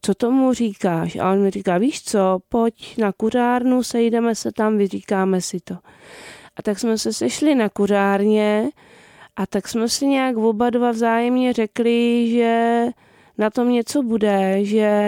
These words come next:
jako jsme si vzájemně sympatičtí. A tak jsme si dali první pusu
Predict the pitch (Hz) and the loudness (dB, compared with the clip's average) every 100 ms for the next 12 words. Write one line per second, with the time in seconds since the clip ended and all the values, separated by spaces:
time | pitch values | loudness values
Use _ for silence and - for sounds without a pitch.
0 | 208 214 214 247 - 240 226 262 - 220 | 0 0 -2 -2 -2 -2 -2 -4 -4 -2
1 | 208 202 208 226 247 - 262 233 233 233 | 0 2 2 0 0 0 0 0 -2 -4
2 | - - - 214 208 202 226 - - - | -6 -8 -2 0 0 -2 -6 -16 -20 -20
3 | - - - 185 180 185 185 202 254 269 | -20 -20 -6 -2 0 -2 -2 -4 -4 -4
4 | - 285 262 262 254 254 240 247 233 254 | -2 0 2 2 2 2 0 0 0 0
5 | 262 277 269 233 220 - 214 214 208 208 | 2 2 2 0 -2 0 2 4 4 2